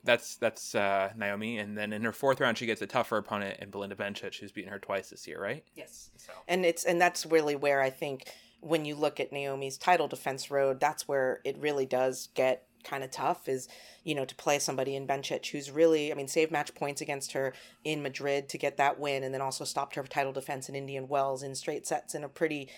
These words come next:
Speaker 2: perfunctory performance. It's a matchup that really bothers Naomi. She hasn't really been able to sort it out. So,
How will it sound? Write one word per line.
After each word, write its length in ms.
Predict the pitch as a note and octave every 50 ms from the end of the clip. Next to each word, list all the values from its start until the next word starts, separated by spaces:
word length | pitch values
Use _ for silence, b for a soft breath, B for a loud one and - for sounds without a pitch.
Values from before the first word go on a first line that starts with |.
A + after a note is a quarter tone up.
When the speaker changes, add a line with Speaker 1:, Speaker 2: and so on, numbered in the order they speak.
| B B B
Speaker 2:
perfunctory 640 | - F3+ D#3+ - F#3 E3 E3 - E3 D3+ D3 C#3+ C3+
performance. 640 | - - C#3 - D3 C#3 C#3 C#3+ C3+ C#3+ D3 - - B B B B B B
It's 160 | - - -
a 20 |
matchup 480 | D#3+ D#3+ D3 D3+ D#3 - - D#3 C#3+ -
that 160 | - C#3+ -
really 560 | C3 C#3+ D3 C#3+ C#3+ C#3 C#3 C#3 C#3 C3+ C3 - _ - - C#3+ C#3 -
bothers 460 | C3+ C3+ D3+ G3 A#3+ A#3 E3+ D3 C#3
Naomi. 280 | D#3 C#3+ C3+ C3 C3+ C3
She 120 | - D#3+
hasn't 200 | C#3+ C#3+ D3 A#2+
really 220 | C#3 D3 C#3+ C#3+
been 160 | C#3 C3+ C3+ C3+
able 160 | C3+ B2+ C3
to 100 | - -
sort 280 | - - - C#3 C3+
it 100 | C3+ B2+
out. 300 | C3+ D#3 G#3+ C#4+ - -
So, 320 | - - E3+ D3+ D3 C#3